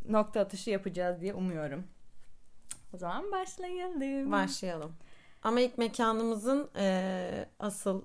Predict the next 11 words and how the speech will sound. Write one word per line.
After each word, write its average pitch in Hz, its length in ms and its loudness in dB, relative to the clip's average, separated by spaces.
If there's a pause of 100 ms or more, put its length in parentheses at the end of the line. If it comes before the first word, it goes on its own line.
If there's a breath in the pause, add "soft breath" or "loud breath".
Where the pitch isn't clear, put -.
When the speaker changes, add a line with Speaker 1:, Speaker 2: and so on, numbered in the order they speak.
Speaker 2:
adamı 190 360 4
sensin. 175 540 0 (380)
O 180 80 2
yüzden 175 320 0
sen 175 280 2
başlıyorsun. 160 500 -6
Speaker 1:
Tamam. 170 280 -2 (420 loud breath)
Arkadaşlar 220 400 2
şimdi 247 280 -2
Cunda'ya 269 380 4
geldiniz. 180 760 2